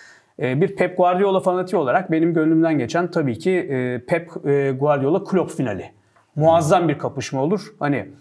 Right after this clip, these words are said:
yüzyılın kapışması diyebiliriz. Belki çok zor görürüz bir daha bu tarz bir, e, finali. Çünkü unutmamak gerekiyor.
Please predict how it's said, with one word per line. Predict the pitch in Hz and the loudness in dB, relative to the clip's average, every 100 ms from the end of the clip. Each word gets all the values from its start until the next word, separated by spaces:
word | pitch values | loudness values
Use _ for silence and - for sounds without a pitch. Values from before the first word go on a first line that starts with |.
| _ - _ _ | _ -20 _ _
yüzyılın | 156 196 170 190 190 | -2 0 2 2 2
kapışması | 170 160 147 160 160 | 0 -2 -2 -2 0
diyebiliriz. | 156 147 131 113 107 | 0 0 -2 -4 0
Belki | 139 143 147 | 0 0 -2
çok | 196 151 - | -2 -2 -4
zor | 151 165 | -2 0
görürüz | 151 139 127 117 107 | 0 0 0 -4 -4
bir | 131 | 0
daha | 127 117 120 | 2 0 -4
bu | 139 | 0
tarz | 139 117 107 | 0 0 -4
bir, | 110 104 | -6 -6
e, | 107 110 104 | -8 -8 -6
finali. | 127 117 202 - | -6 -2 -2 -2
Çünkü | 156 156 180 | -4 -4 -2
unutmamak | 180 208 190 143 113 | -2 0 0 0 -2
gerekiyor. | 127 113 107 175 | -4 -4 -2 -2